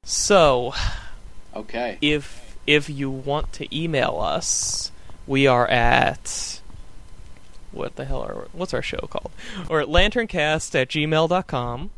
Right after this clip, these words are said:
Speaker 1: We have a forum at the comic forums dot com.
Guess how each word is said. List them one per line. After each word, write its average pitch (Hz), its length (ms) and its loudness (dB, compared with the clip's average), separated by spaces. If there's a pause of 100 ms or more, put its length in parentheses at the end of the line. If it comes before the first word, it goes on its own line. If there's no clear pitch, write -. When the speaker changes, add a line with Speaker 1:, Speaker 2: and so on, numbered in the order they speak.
(720)
Speaker 1:
We 131 320 -2
have 123 600 -4
a 120 440 -2
forum 147 720 -6 (520)
at 127 260 0 (140)
the 135 140 -4
comic 131 400 -6
forums 127 400 -6
dot 123 220 -8
com. 185 380 -6